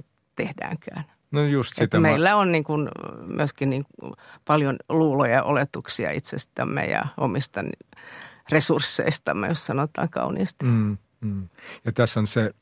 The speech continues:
Speaker 2: tavallaan sitä, kun mä pyörittelin sitä mun hämärä alkujuontoa, niin mä ajattelin sitä, että, tuota, että millaisena me halutaan, että ihmiset näkee meidät ja millaisia me oikeasti ollaan ja ollaanko me itsellemme nyt sitten niinku rehellisiä, että onko mä nyt sitten tämmönen, että,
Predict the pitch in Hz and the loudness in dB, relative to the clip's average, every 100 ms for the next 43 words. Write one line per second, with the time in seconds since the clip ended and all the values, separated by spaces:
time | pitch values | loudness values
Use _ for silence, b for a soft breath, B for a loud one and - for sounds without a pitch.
0 | _ 117 110 107 104 101 104 104 - 104 | _ 2 4 4 4 2 0 0 0 0
1 | 98 107 107 - 104 101 107 104 101 101 | 0 0 0 -2 -4 -4 -4 0 2 2
2 | - B B B B B 117 113 107 107 | -2 B B B B B 2 4 4 4
3 | 117 110 113 107 104 101 107 104 107 107 | 4 4 2 2 2 2 2 2 2 0
4 | - 104 104 113 - 104 98 - - - | 0 -2 0 -2 -2 -4 -4 -10 -6 -6
5 | - - - - - 107 120 120 113 104 | -6 -6 -8 -10 -10 -2 2 4 4 4
6 | 101 98 98 - - B - - 117 101 | 2 0 0 -4 -16 B -16 -4 0 2
7 | 110 107 107 101 98 - 107 104 - 98 | 2 2 2 2 2 4 4 4 0 0
8 | 101 101 - 104 101 101 101 98 - - | 2 2 2 2 4 2 2 -2 -4 -14
9 | - 101 101 98 92 101 95 101 107 107 | -4 0 2 0 0 0 0 2 4 4
10 | 101 - 107 101 98 98 104 104 - 107 | 2 2 0 2 0 0 0 0 -2 0
11 | 104 - 104 95 98 98 98 - 107 - | 2 2 0 2 2 2 -2 -4 -6 -2
12 | 101 107 104 104 107 113 104 104 - 113 | -2 -2 -2 2 4 4 2 0 -2 -4
13 | - 117 107 - 104 110 - 117 - 110 | -4 -4 -4 -2 0 0 -2 -6 -6 -6
14 | 120 104 110 117 113 - | -2 0 0 -2 -4 -8